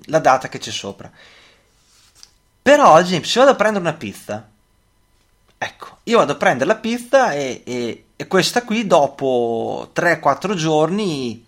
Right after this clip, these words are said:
mm, dove sta scritto che da consumare preferibilmente entro tot di giorni? Eh, fossimo in America io potrei farti causa, perché non c'è scritto da nessuna parte, perché in America, perché loro fanno la causa su tutto.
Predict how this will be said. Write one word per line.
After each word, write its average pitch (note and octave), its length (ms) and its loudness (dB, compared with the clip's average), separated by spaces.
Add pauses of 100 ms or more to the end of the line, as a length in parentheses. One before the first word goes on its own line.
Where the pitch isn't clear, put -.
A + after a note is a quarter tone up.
mm, A#2 60 -12 (160)
dove A3 280 -2
sta D#4+ 140 -6
scritto A3 460 -6
che C#3+ 400 -4 (240)
da C#3 140 -8
consumare D3 640 -4
preferibilmente C3+ 1040 -8
entro B2+ 560 -6
tot C#3 260 -4
di A2 100 -10
giorni? D3 640 -6 (1400)
Eh, F3+ 200 0 (840)
fossimo F3+ 380 -2
in E3+ 60 -2
America B3 460 -2
io D3+ 80 -6
potrei B2 240 -6
farti - 320 -6
causa, A2 440 -2
perché D3+ 440 -4
non C4 160 -4
c'è D3 140 -6
scritto - 400 -10
da E3 120 -6
nessuna C#3+ 340 -8
parte, F#3+ 640 -10 (520)
perché D3 220 -8
in B2 100 -4
America, A2+ 420 -6
perché E3+ 240 -10
loro E3 220 4
fanno A#2 200 -4
la A2 100 -12
causa A2 220 -6
su C#3+ 200 -14
tutto. C#3 440 -6